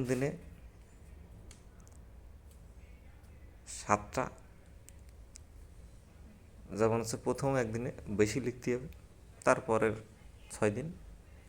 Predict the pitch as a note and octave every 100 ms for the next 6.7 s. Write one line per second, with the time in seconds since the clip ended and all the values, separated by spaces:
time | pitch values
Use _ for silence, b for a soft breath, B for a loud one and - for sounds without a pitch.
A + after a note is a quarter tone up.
0 | B - - G#2+ - G#2 - - G#2 G#2
1 | G2 G#2 G2+ F#2+ - G#2 F#2+ F2 - -
2 | - B B B - - - A2 C3 C3
3 | C3 B2+ B2 B2 B2+ A#2+ A#2 A#2+ - -
4 | - - - - - - B B B B
5 | B B B - - - - - - -
6 | G#2+ A2+ A#2 B2 B2+ B2+ -